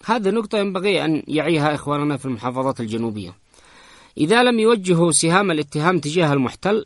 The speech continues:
فسيظلون هكذا، يوميًا اغتيالات، يوميًا جرائم،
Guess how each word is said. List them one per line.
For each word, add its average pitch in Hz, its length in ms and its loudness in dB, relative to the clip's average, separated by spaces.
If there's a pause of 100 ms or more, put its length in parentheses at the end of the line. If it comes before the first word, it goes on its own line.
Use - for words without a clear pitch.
فسيظلون 202 680 2
هكذا، 151 380 -2 (1120)
يوميًا 131 500 2
اغتيالات، 143 800 -2
يوميًا 113 400 -2
جرائم، 170 480 -2